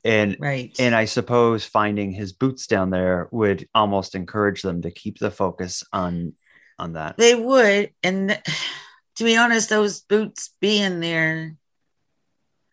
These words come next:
Speaker 2: really doesn't make much sense
Speaker 1: Mm-hmm.
Speaker 2: because he went missing, and then the boots are found, what, five, six, seven hours later?
Speaker 1: Mm.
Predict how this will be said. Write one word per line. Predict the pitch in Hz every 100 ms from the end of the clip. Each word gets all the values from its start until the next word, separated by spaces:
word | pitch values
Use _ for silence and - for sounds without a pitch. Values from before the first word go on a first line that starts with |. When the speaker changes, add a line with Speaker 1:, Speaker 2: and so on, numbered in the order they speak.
| _ -
Speaker 2:
really | 175 196 208
doesn't | 214 202 190
make | 160 165 -
much | 160 -
sense | - 160 170 170 - - -
Speaker 1:
Mm-hmm. | 101 95 - _ _ _ -
Speaker 2:
because | 180 156 190 175 165
he | 202 196 202 208 214 202 196 _ _ _ _ _ _ _ _ -
went | 185 190 -
missing, | 185 196 - 139 139 160 170 _ _ _ _ _ _ _ _ _ _ _ _ _ _ -
and | 175
then | 175
the | 165
boots | 160 196 214 185
are | 165
found, | 185 170 165 165 160
what, | 160 170 - _ _ 143 - - - - - _ _ _ _ _ _ -
five, | 135 147 156 156 160 160
six, | 147 - 151 151 - _
seven | - - - 143 147
hours | 147 151 151 147
later? | 147 151 185 214
Speaker 1:
Mm. | 208